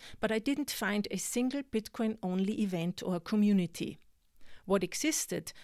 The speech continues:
were cryptocurrency trading groups on WhatsApp and Facebook, and a lot of scams. The first questions about Bitcoin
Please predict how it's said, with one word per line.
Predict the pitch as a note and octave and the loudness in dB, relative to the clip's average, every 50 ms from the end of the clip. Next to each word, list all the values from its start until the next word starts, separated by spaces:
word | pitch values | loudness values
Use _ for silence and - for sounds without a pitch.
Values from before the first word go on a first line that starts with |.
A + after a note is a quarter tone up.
| - - | -14 -4
were | - F#3 F#3+ F#3 | 0 2 2 2
cryptocurrency | F#3 - - A3 G3+ - - F#3+ - - A3+ B3 C4 C#4 C4+ - - B3+ A#3+ A3+ | 2 2 2 2 2 0 -2 -6 -2 0 0 2 2 2 0 -2 -2 -2 -4 -4
trading | - - A3+ G#3+ A3 G3 G#3+ G#3+ G#3 | 0 2 4 4 4 4 2 0 -2
groups | - - A3 G#3+ G3 - - - - | -2 -2 -2 -2 -2 -2 -6 -6 -4
on | - E3 D#3 C#3+ | -4 -4 -4 -2
WhatsApp | D#3+ G3+ G#3 - - - A3 G#3+ G#3 - - | 0 -2 -2 -2 -2 -2 0 0 -2 -2 -4
and | E3 D#3+ D3 | -6 -6 -6
Facebook, | - - B3 A#3 A3+ - - - A#3 A3+ A3+ - - - - - - | -2 0 0 0 0 0 0 0 0 0 0 -4 -18 -20 -12 -6 -2
and | F#3+ G#3+ A#3+ | 0 0 2
a | C#4 C4 | 2 2
lot | A3+ F#3+ E3 E3+ | 2 2 2 0
of | F#3+ - | 0 -4
scams. | - - - F3+ D#3 D3+ - - - - - - - - - _ _ _ _ _ _ _ _ _ _ _ _ _ - | -6 -6 -4 -4 -4 -4 -6 -8 -8 -10 -10 -14 -20 -20 -20 _ _ _ _ _ _ _ _ _ _ _ _ _ -12
The | D3+ | -10
first | C#3+ - - A#3 B3+ D4+ D4 - - - | -10 -4 0 0 2 2 0 -2 -6 -6
questions | - A#3+ A#3 A#3 - - - - F#3 D#3+ D3 - - | -2 -2 0 0 0 -2 -2 -2 -2 -2 -2 -4 -6
about | - - - D#3+ D#3+ - - | -6 -4 -4 -4 -4 -2 -2
Bitcoin | - A#3+ A#3 - - - G#3 F#3 F#3 - | -2 -2 -2 -4 -4 -4 -2 -2 -2 -2